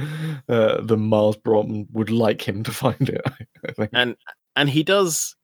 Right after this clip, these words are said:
Speaker 2: he, he does seem a little, um,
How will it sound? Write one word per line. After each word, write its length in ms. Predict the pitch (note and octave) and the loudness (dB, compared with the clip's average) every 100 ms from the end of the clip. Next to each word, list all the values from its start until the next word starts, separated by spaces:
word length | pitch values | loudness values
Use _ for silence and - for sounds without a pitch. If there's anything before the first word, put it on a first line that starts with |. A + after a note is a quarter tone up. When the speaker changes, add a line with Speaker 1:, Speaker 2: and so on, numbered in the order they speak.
| _ | _
Speaker 2:
he, 140 | B2+ D#3 | -4 -2
he 180 | B2+ | -2
does 200 | C3 G3+ | 0 0
seem 340 | - - E3+ D3 | 0 0 2 2
a 60 | |
little, 1300 | C#3 C3+ C3+ - A#2+ A2+ A2+ G#2+ G2+ F#2+ F2 E2 D#2+ - _ _ _ _ _ - - | 2 2 2 2 2 2 2 2 0 -2 -6 -8 -8 -12 _ _ _ _ _ -20 -4
um, 640 | F#2+ F#2 F2+ F2 F2 E2+ | 2 2 2 0 -4 -6